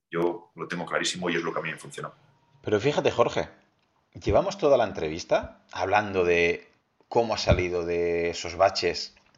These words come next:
Speaker 2: lo bien que te encuentras, el éxito que tienes, y no hemos dicho nada mágico. Solamente hemos hablado de una microbiota estable,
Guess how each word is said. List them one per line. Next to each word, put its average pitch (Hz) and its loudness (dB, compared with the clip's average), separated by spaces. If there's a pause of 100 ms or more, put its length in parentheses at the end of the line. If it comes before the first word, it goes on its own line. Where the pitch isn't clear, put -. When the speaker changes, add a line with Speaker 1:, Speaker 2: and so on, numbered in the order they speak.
(440)
Speaker 2:
lo 92 0
bien 101 4
que 92 0
te 85 -4
encuentras, 85 -4
el 92 0
éxito 95 0
que 87 -2
tienes, 101 -4 (680)
y 90 -6
no 90 -8
hemos 135 -6
dicho 131 -10
nada 113 4
mágico. - -6 (680)
Solamente 185 4
hemos 170 -2
hablado 170 6 (540)
de 87 0 (480)
una 127 -2
microbiota 95 -2
estable, 190 2